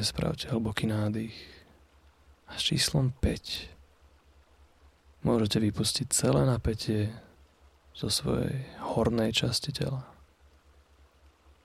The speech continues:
A môžete nechať svoju pozornosť padnúť dole. S číslom štyri môžete spraviť ďalší uvoľňujúci výdych.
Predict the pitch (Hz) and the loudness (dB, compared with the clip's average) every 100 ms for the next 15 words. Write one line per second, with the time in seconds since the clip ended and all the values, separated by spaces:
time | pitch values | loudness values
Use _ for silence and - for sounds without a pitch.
0 | - - _ - _ - - - 135 127 | -20 -20 _ -20 _ -20 -20 -8 0 2
1 | 147 151 156 131 139 135 - - - 135 | 2 4 2 4 0 -2 -4 -2 2 2
2 | 131 120 110 110 104 - - 120 110 107 | 4 4 4 4 4 2 0 0 2 2
3 | 104 101 - - - - - - _ - | 2 0 -8 -12 -14 -20 -20 -20 _ -20
4 | _ - _ _ - - 123 - - - | _ -20 _ _ -18 -4 -2 0 -4 -12
5 | - - _ _ - _ - - _ - | -20 -20 _ _ -20 _ -20 -20 _ -20
6 | _ - _ - - _ - - _ - | _ -20 _ -20 -20 _ -20 -20 _ -20
7 | - - 127 123 120 104 - - - - | -10 -4 -2 -2 0 0 0 -2 0 2
8 | 113 104 - - - - 123 117 131 - | 4 4 -2 -14 -10 -2 0 0 -2 0
9 | - 127 123 123 151 165 151 131 123 123 | 2 2 2 2 4 4 2 2 0 -2
10 | - - - - - - - - 127 117 | -10 -14 -14 -16 -20 -20 -10 0 4 6
11 | 107 101 98 98 98 - - - 131 127 | 6 6 4 4 2 2 0 0 0 -4
12 | - | -10